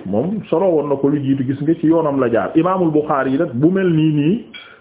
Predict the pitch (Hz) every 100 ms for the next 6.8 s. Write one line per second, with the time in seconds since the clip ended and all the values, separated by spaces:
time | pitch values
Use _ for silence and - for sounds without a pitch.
0 | _ 127 160 170 170 175 170 156 143 135
1 | 131 120 143 143 139 120 107 135 139 143
2 | 139 139 135 127 127 120 131 123 120 113
3 | 113 117 110 107 110 110 104 104 101 -
4 | - - - 113 113 110 90 - 143 156
5 | 160 185 - 160 165 151 139 147 - 139
6 | 127 143 147 139 143 131 123